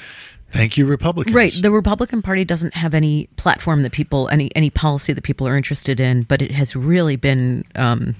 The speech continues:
Speaker 2: quite interesting to see where we are at now. Um, and I'm not, I'm not shocked by it, but it, we're seeing in, in Texas is, is kind of the prototype for it. We're seeing just full on authoritarianism. It's not, it's, it's not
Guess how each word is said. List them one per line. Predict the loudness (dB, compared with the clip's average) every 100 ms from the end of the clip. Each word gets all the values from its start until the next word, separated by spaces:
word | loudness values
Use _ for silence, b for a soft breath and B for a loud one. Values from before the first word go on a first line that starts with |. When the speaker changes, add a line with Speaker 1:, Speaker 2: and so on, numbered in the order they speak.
| -10 -20 -20 -2
Speaker 2:
quite | 0 2
interesting | 2 0 0 -2 -2
to | -2
see | 0 2 2 0 -4
where | -4 0 2 2
we | -2 0
are | 0
at | 0 0
now. | 0 0 -4 -6 -2
Um, | -2 -2 -2
and | 0 2
I'm | 2
not, | 2 0 -2
I'm | 2
not | 2 2
shocked | 0 0 0
by | 0 0
it, | 0 -6 B B B B B
but | 0 0
it, | 4
we're | 4
seeing | 4 4 4 4 2
in, | 0 -4 _
in | 2 4
Texas | 4 -2 0 -2 -2 -2
is, | -2 -4 -4
is | 0 0 -2 _
kind | 2 2
of |
the | 2
prototype | 0 2 2 0 -2
for | 0 0
it. | 0 B B B B
We're | 2
seeing | 4 4 4
just | 2 0 0
full | 2 2
on | 0 -2 -6 _ _ _ _ -2
authoritarianism. | 2 4 2 4 2 2 -2 -6 -8 -12 _ _ -2
It's | 0 2
not, | 2 0 _ _ _ _ _
it's, | 0 0 0
it's | -2 2
not | 2 2